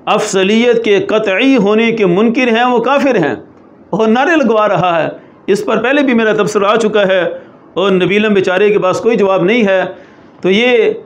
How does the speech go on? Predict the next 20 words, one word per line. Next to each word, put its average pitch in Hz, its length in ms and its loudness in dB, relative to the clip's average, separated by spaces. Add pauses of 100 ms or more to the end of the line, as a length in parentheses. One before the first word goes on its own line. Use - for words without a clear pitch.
(400)
शाह 226 240 -2
साहब 226 280 -2
की 214 80 0
तालीमात 202 560 0
का 240 60 0
भी 226 120 2
ऐलान 202 260 0
कर 202 180 -2
रहा 190 220 0
है, 185 200 0
शाह 190 180 -4
साहब 202 180 -2
भी 269 100 0
पास 214 220 0
बैठे 190 300 -2
हैं। 185 360 -2 (420)
अब 175 80 -2
सवाल 185 320 -2
ये 190 160 2
है 175 260 0